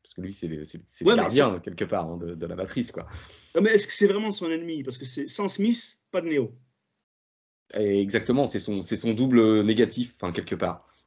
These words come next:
Speaker 2: Quelque part, quelque part, sans Smith, il ne peut pas se libérer de la matrice.
Speaker 1: Mm.
Speaker 2: Il ne peut pas souffrir, parce que c'est ça l'allégorie de la caverne. C'est qu'on, ce qu'on oublie de dire, c'est que quand il sort, le gars de la, de la caverne, il sort pas, euh, il souffre. C'est une souffrance.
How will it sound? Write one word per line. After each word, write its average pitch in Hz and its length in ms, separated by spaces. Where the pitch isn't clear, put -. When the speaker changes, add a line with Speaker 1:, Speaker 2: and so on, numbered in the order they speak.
Speaker 2:
Quelque 139 220
part, 131 320
quelque 123 240
part, 160 200
sans 165 140
Smith, 202 500
il 143 100
ne 139 60
peut 131 140
pas 190 80
se - 100
libérer 156 280
de 143 40
la 135 80
matrice. 123 460
Speaker 1:
Mm. 71 160
Speaker 2:
Il 135 80
ne 151 60
peut 165 140
pas 202 80
souffrir, 220 560
parce 139 140
que - 80
c'est 220 80
ça 233 180
l'allégorie 139 340
de 135 40
la 131 80
caverne. 135 320
C'est 131 120
qu'on, 135 220
ce - 100
qu'on 143 100
oublie 160 140
de 165 80
dire, 208 160
c'est 143 120
que 127 100
quand 123 320
il 139 60
sort, 208 240
le 131 80
gars 151 280
de 113 60
la, 98 360
de 104 60
la 98 80
caverne, 180 360
il - 60
sort - 200
pas, 196 300
euh, 113 520
il 123 80
souffre. - 500
C'est - 140
une 139 80
souffrance. - 640